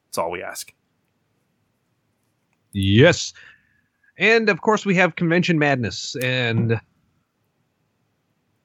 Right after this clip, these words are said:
Speaker 2: I will pause to remember what was the best Gamer Nation Con in history, don't you think, fellas? I mean,
Speaker 1: <laughs>
Speaker 2: of, of the five, this was my favorite.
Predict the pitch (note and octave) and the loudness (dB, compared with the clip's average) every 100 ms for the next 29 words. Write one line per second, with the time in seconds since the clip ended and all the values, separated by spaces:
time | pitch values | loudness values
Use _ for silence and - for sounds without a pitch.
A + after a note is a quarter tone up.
0 | _ _ _ _ - F2 E2 - F#2 E2+ | _ _ _ _ -10 -8 -8 -6 -4 -2
1 | D#2+ D#2+ E2 - G2+ F2 F2 E2+ D#2 D#2+ | -2 -4 -6 -6 -4 0 0 0 -2 -4
2 | D#2 _ _ _ _ _ _ _ _ _ | -8 _ _ _ _ _ _ _ _ _
3 | _ _ - C#3 C#3+ C3+ B2 G#2+ D3 - | _ _ -2 2 4 2 2 2 2 2
4 | C#3 A#2+ A#2 A2+ - A#2 B2 A#2 G#2+ G#2 | 0 2 0 0 -2 -2 0 0 -2 -2
5 | B2 C3 - G#2 F#2+ G2+ A#2+ B2 A#2 B2+ | -2 -2 -4 -4 -2 -2 -4 -4 -4 -4
6 | A#2+ B2+ B2+ C#3+ B2+ A2 A2 G#2 G2+ - | 0 0 2 2 2 2 2 4 2 2
7 | A2 A2 C3 D3 - - C3 C#3 C3+ B2 | 0 4 4 2 -2 2 4 4 2 0
8 | C3 A2 A2+ A2 B2+ B2 G#2 G#2+ | 0 2 2 4 4 4 2 2